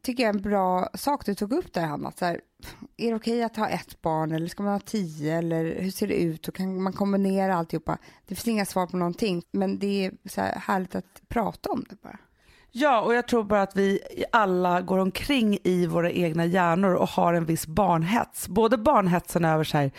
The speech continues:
Speaker 2: jag har inget barn än och jag måste skaffa det jättesnart. För man vet ju också hur det är med kroppen. Att kroppen behöver ju liksom sin tid och att hetsa fram saker och ting är nästan aldrig bra.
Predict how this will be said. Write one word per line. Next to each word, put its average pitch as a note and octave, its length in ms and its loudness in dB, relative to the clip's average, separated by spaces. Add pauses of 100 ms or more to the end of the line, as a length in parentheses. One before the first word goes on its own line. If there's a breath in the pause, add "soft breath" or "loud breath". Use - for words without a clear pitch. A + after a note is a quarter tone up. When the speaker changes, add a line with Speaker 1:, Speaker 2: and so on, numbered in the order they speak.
(380 loud breath)
Speaker 2:
jag G#3+ 100 6
har G3+ 220 6
inget F#3 200 2
barn F#3 280 4
än F#3 200 4
och F#3 60 6
jag F3+ 60 4
måste F3+ 180 0
skaffa G3 280 0
det F3+ 80 2
jättesnart. F3+ 520 2
För G#3 120 -6
man A#3 120 4
vet C4 240 2
ju A#3+ 40 4
också - 200 0
hur G3 40 4
det F#3+ 160 4
är F#3 40 4
med F#3 140 0
kroppen. - 500 0
Att - 200 -4
kroppen C4+ 480 0
behöver G3+ 400 4
ju F3+ 60 4
liksom E3+ 280 0
sin E3+ 320 0
tid F#3 360 0
och E3+ 60 6
att - 180 -6 (340 loud breath)
hetsa G3+ 340 0
fram A3+ 300 2
saker F3 300 0
och - 60 -4
ting E3 340 -2
är G3 60 2
nästan - 340 -2
aldrig F#3 440 -2
bra. - 320 0